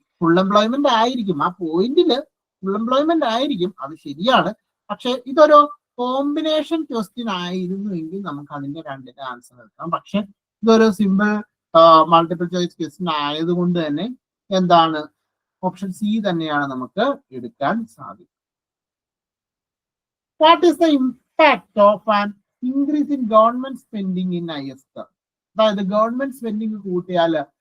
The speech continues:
ഐ എസ് കർവ് എന്താ ചെയ്യുക? Shift now left side, shifts right side, no shift becomes steeper.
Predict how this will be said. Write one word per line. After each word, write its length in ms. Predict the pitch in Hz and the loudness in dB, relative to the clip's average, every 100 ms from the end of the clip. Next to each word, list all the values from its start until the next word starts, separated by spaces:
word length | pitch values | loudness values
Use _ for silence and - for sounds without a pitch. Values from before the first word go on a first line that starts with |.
| _ 170 | _ -4
ഐ 80 | 175 | -2
എസ് 140 | 196 180 | -4 -4
കർവ് 200 | 185 165 | -4 -4
എന്താ 360 | 147 131 147 135 | -8 -10 -4 -4
ചെയ്യുക? 360 | 120 110 101 - _ _ _ _ _ _ _ _ _ _ _ | -4 -16 -16 -20 _ _ _ _ _ _ _ _ _ _ _
Shift 260 | 240 247 - _ _ _ 160 147 | -2 -2 -4 _ _ _ -2 2
now 140 | 139 147 - - 147 | 2 0 -10 -4 -4
left 200 | 143 _ _ 185 | -4 _ _ 2
side, 260 | 190 226 226 _ _ _ _ - | 2 0 -10 _ _ _ _ -6
shifts 260 | 277 - 185 180 | -6 -6 -2 0
right 220 | 156 156 - | 0 -6 0
side, 280 | 208 214 233 _ _ _ _ | 2 2 -4 _ _ _ _
no 160 | 214 226 262 - | 4 6 6 0
shift 200 | 277 _ 180 | -10 _ -10
becomes 320 | 185 220 240 - | -8 -6 -8 -8
steeper. 440 | 220 226 - - | -4 -4 -4 -10